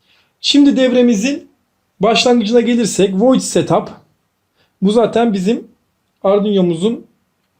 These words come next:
tasarım ekranında bulunan bir komut, fonksiyon. Bu fonksiyonun içine öncelikle bütün ledlerimizi çıkış olarak tanımlayacağız. Bütün ledlerimizi. Pin mod led bir output,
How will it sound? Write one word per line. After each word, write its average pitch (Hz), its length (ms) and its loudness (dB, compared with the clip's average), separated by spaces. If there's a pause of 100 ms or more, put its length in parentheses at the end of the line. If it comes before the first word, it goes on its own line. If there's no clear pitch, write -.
(420)
tasarım 202 380 0
ekranında 165 520 0
bulunan 180 360 2
bir 147 60 -6
komut, 156 380 -2
fonksiyon. 160 720 -2 (540)
Bu 277 80 2
fonksiyonun 226 480 0
içine 202 460 -2 (400)
öncelikle 208 540 2
bütün 247 340 2
ledlerimizi 175 800 2 (140)
çıkış - 320 -2
olarak 202 280 2
tanımlayacağız. 127 680 -4
Bütün 214 280 -2
ledlerimizi. 135 600 -2 (800)
Pin 262 240 0
mod 156 220 0 (280)
led 160 360 0
bir 233 280 0 (200)
output, 196 640 0